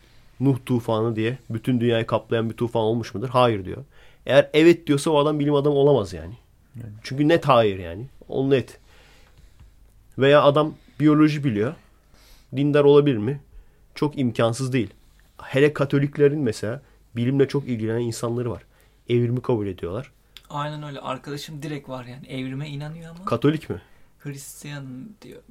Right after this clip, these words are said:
Speaker 3: Daha hangisini sormadım.
Speaker 1: O şekilde var. Onlar da gene aynı şekilde. Yani sembolik olarak görüyorlar bazı olayları.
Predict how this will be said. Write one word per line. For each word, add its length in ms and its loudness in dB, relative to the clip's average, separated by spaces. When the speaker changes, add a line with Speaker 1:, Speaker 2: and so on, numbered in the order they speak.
Speaker 3:
Daha 140 -20
hangisini 400 -18
sormadım. 280 -16
Speaker 1:
O 120 6
şekilde 440 2
var. 180 4
Onlar 360 6
da 60 2
gene 180 4
aynı 220 4
şekilde. 480 -4
Yani 380 0
sembolik 520 0
olarak 340 -2
görüyorlar 460 -10
bazı 320 -2
olayları. 400 -10